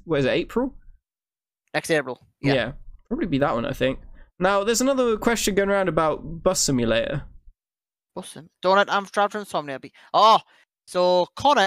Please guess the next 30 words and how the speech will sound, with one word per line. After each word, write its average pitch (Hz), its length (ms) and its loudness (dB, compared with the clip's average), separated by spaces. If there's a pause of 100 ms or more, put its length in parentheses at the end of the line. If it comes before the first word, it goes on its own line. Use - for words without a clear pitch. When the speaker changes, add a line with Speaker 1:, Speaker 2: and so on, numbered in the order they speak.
(140)
Speaker 2:
a-, 269 160 0
actually, 208 260 -6
Connor 226 340 -2
bought 202 300 2
me 190 60 -14
Bus 190 160 -8
Simulator. 143 480 -10 (960)
Um, 143 400 -8 (580)
I'm 147 140 -10
so 151 180 -4
bad 143 140 -4
at 127 100 -20
it. 135 140 -14 (640)
I - 40 -20
ca-, 139 120 -8 (340)
I 160 80 -10
mean, 165 280 -6 (760)
it, 214 160 -4
it, - 400 -14
it's, - 320 -12 (880)
I 165 80 -4
kept 190 160 -6
on 160 80 -4
crashing 156 240 -2
all 151 60 0
the 147 60 -10
time, 139 200 -2
more 131 140 -4
or 123 60 -6
less, - 260 -10